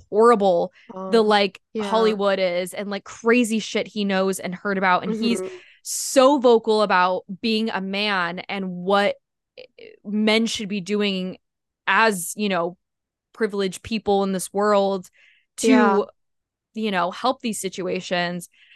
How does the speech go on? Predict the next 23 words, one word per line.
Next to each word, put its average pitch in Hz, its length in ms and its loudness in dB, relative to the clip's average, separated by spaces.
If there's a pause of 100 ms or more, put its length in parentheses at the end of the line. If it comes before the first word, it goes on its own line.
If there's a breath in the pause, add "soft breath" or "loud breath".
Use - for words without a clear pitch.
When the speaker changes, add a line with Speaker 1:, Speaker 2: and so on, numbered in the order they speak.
Speaker 1:
And 403 120 6
I 453 160 8
just 508 240 2
love 320 320 2
it 240 160 2
because 370 220 0
I 359 100 -2
feel 339 200 -4
like 392 160 0
he's, 494 140 0
like, 453 140 0
not 330 300 0
that 247 320 2
big. 226 440 2 (240 soft breath)
And 262 220 0
this 240 140 6
Speaker 2:
Yeah. 196 100 6
Speaker 1:
is 180 80 4
how 196 160 2
the 262 140 0
world 220 340 -4
is, 247 120 -6
like, 220 200 -6